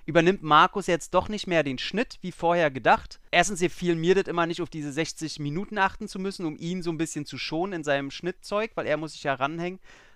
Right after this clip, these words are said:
äh, auch wenn er das gerne macht, aber fand es doch gleichzeitig irgendwie doof. Äh, wir haben uns irgendwie getrennt auf Podcast-Ebene und irgendwie hängt er denn doch noch mit drin oder so. Das war vom Gefühl her irgendwie falsch.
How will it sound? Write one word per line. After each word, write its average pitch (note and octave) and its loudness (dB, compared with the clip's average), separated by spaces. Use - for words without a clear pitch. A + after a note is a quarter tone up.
äh, D3 4
auch D3 -2
wenn D#3 0
er C#3+ 2
das D3+ 0
gerne C3 2
macht, G#3 -4
aber E3 6
fand D#3+ 0
es D3+ -10
doch D3+ -4
gleichzeitig D3 2
irgendwie D3+ -4
doof. C#3+ -4
Äh, C#3 0
wir B2 -2
haben C3 0
uns E3 -4
irgendwie D3 -6
getrennt C3+ -2
auf D#3 -2
Podcast-Ebene D#3+ -2
und - -12
irgendwie D#3 0
hängt C#3+ 0
er D3+ 2
denn B2 -2
doch C3 -2
noch F3+ -4
mit D#3+ -6
drin D3 -2
oder C#3 0
so. C#3 -6
Das C3 -6
war B2+ 4
vom C3+ -6
Gefühl C3 -6
her E3 0
irgendwie C3+ -4
falsch. - -4